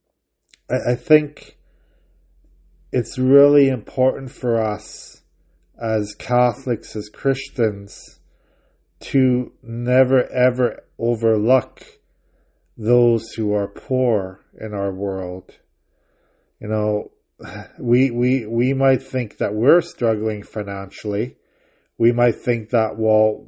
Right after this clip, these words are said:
if I give my money to someone else, how am I gonna survive myself?" But there's always someone in a worse situation than we are. <laughs> You know,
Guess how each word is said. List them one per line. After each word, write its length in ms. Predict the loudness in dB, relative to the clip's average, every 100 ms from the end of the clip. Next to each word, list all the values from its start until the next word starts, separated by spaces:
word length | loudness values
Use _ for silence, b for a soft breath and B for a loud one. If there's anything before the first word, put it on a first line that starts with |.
| -20 -14 -8
if 240 | -4 0
I 100 | 0
give 220 | 2 0
my 160 | 0 -2
money 320 | -2 0 0
to 80 | -2
someone 420 | -4 -4 -2 2
else, 540 | 4 4 0 -10 -20 _ _ _ _ _
how 200 | -4 -2
am 100 | 0
I 100 | 0
gonna 200 | 0 -2
survive 440 | -4 -4 -2 -2
myself?" 600 | -4 -10 -2 -2 -2 -4
But 320 | -2 -2 -2 _ b b b b
there's 220 | -2 -2 -2
always 720 | 2 6 6 6 2 -2 -6
someone 480 | -6 -4 -4 -4 -4
in 120 | -6
a 100 | -4
worse 420 | 0 0 0 -4
situation 960 | -10 -8 -4 0 0 0 -4 -8 -8 -10
than 240 | -12 -8
we 260 | -6 -4 -4
are. 300 | -6 -12 -18
<laughs> 760 | _ _ _ _ _ _ -4
You 80 | 0
know, 300 | 0 -2 -6